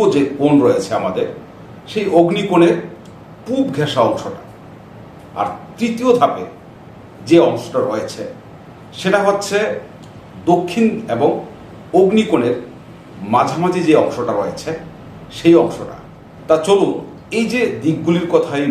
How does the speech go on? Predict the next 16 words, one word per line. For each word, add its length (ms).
বললাম 280
তিনটি 300
ধাপে, 260
সেগুলি 420
সম্বন্ধে 340
আরও 120
একটু 260
ভালোভাবে 380
বুঝে 280
নিই। 120
তা 60
প্রথমে 360
এই 60
বিষয়টা 280
বুঝতে 320
গেলে 160